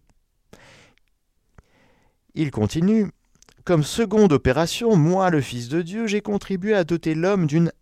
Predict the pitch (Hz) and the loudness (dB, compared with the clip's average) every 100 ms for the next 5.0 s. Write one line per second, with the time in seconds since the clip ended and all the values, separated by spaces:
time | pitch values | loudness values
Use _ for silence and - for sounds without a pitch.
0 | - 160 170 - 160 160 147 139 139 139 | -4 0 0 0 -4 -2 -2 0 2 0
1 | 135 - - _ _ _ _ _ _ _ | -4 -16 -20 _ _ _ _ _ _ _
2 | _ _ _ _ _ - - - 101 - | _ _ _ _ _ -20 -20 -20 -14 -6
3 | 113 135 196 202 160 156 151 151 - 175 | -2 0 2 0 0 2 4 4 0 -2
4 | 151 143 - 151 147 175 151 - - | 0 -2 -4 -6 -4 -6 -6 -8 -10